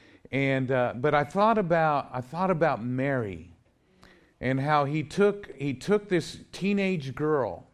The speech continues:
Where's Emma at? He took, he took this teenage girl that's about Emma's age,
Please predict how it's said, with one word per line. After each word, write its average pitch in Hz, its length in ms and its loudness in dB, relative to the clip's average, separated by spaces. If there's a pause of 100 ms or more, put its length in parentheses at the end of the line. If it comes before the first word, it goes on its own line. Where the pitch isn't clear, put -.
(120)
Where's 151 240 -2
Emma 120 220 -2
at? 87 260 -10 (880)
He 151 160 -2
took, 180 280 2 (280)
he 160 160 0
took 202 260 2
this 160 200 -2
teenage 180 580 -2
girl 147 320 4
that's 127 480 -2
about 139 460 2
Emma's 151 400 0
age, 131 680 0